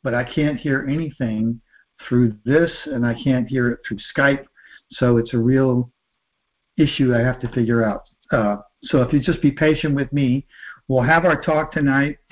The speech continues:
and when we go to the Q and A session, you guys can be ready to type in your question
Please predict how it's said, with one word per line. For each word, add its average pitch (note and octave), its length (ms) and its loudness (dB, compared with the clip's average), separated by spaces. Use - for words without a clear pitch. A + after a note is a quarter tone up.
and B2 140 2
when B2 100 2
we C3+ 100 2
go E3+ 220 2
to E3+ 160 0
the C3 440 0
Q F3 160 4
and D3 100 0
A D#3+ 160 0
session, C3+ 640 -4
you C#3+ 140 2
guys D3 320 2
can B2+ 440 2
be C#3 140 2
ready C3+ 340 0
to A#2+ 100 -8
type D3 360 -2
in C#3 240 0
your A#2+ 140 0
question B2 680 -2